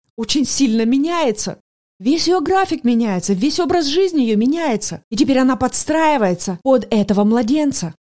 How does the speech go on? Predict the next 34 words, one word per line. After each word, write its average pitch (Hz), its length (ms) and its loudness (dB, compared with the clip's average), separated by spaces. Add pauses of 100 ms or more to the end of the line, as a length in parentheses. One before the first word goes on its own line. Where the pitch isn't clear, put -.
И 254 60 2
Бог 311 240 2
показал 302 400 0
мне 311 160 0
вот 262 160 -2
эту 311 160 -2
иллюстрацию. 285 920 -4 (120)
Смотрите, 262 600 0 (160)
вот 262 180 2
как 277 180 0
для 311 180 2
младенца 302 640 0
важна 269 460 0
вот 240 140 -2
эта 294 200 0
забота 247 800 -2 (120)
его 240 380 0
мамы. 208 640 0
Точно 254 320 2
так 302 320 -2
же, 180 260 -4
друзья, 262 420 2
откровение, 311 600 0
которое 285 240 0
Бог 254 220 0
даёт 294 360 0
нам 247 180 2
в 240 40 2
наш 240 240 -2
дух, 349 360 -2
оно 269 200 4
нуждается 302 560 2
в - 80 -12
том, 339 320 -2